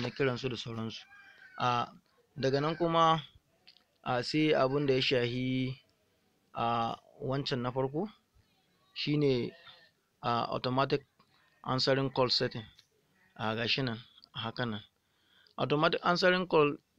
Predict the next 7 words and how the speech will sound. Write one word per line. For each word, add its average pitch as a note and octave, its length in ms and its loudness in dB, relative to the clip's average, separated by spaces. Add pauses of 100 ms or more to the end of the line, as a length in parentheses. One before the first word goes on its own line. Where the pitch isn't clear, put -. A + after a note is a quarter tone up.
(120)
yana C#3 560 2
baka C#3 300 2
dama C3+ 280 4
ka - 200 -6
ansa C3 500 2 (500)
kira C#3+ 300 6
automatically. C3 720 0